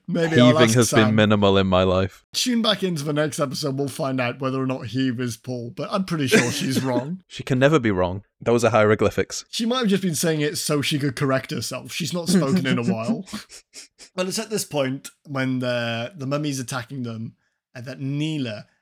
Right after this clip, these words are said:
Speaker 1: uh, appears in the room, stating that she is the sister of the dead prince. She wanted someone to find the tomb again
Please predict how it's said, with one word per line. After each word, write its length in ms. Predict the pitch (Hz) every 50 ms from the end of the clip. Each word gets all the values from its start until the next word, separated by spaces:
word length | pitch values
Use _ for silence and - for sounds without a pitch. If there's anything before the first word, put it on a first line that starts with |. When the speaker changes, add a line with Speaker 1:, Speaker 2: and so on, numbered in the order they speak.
| _ _ _
Speaker 1:
uh, 120 | 147 123 123
appears 480 | - 123 - - 135 131 123 120 113 123
in 100 | 123 117
the 80 | 113
room, 420 | 110 113 117 113 113 113 113 113 120
stating 500 | - - - - 151 151 143 147 139 139
that 160 | 143 170 -
she 500 | - - - - 175 180 196 202 208 - -
is 180 | 185 147 127 117
the 200 | 147 139 131 131
sister 800 | 117 - - - - 214 208 - - - - 151 120 107 107 113 - _ _ _
of 220 | 143 123 113 117
the 80 | 131 139
dead 320 | 120 127 127 120 120 113 113
prince. 600 | - - 120 117 123 - - _ - - - - - _ _ _ - -
She 200 | - - - 156
wanted 400 | 151 175 208 220 170 185 175 151
someone 300 | - - 175 165 165 156
to 100 | 147 139
find 360 | - - 170 170 170 170 160 151
the 40 | 131
tomb 320 | - - 147 143 139 135
again 520 | 131 120 139 131 127 123 123 120 120 120